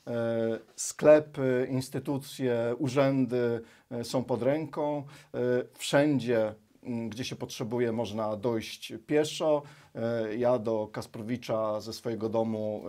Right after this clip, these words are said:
e, na Kopernika, swojego mieszkania na Kopernika szedłem,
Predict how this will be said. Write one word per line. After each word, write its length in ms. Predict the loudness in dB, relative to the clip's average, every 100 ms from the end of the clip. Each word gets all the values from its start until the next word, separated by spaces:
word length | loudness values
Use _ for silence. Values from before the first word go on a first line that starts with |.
| -6 -4
e, 40 |
na 120 | -6
Kopernika, 680 | -6 -10 -8 -8 -4 -2 -2
swojego 300 | -4 -6 -4
mieszkania 380 | -6 -4 -6 -6
na 80 | -8
Kopernika 540 | -10 -10 -8 -6 -6 -8 -18
szedłem, 560 | -6 -2 2 0 -2